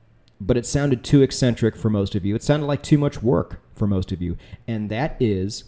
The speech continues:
to spread your money out in as many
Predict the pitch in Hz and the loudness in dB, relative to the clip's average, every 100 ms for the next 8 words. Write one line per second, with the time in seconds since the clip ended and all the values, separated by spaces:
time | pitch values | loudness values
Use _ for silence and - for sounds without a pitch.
0 | - - - - - 113 - - - 110 | -20 -20 -20 -10 0 0 0 -4 2 4
1 | 120 151 165 117 120 131 131 120 131 85 | 6 4 2 4 4 4 0 -4 -4 -6
2 | 71 - _ _ - - - _ 110 104 | -8 -12 _ _ -20 -20 -20 _ -4 -2
3 | 104 101 104 113 120 | -2 0 0 2 0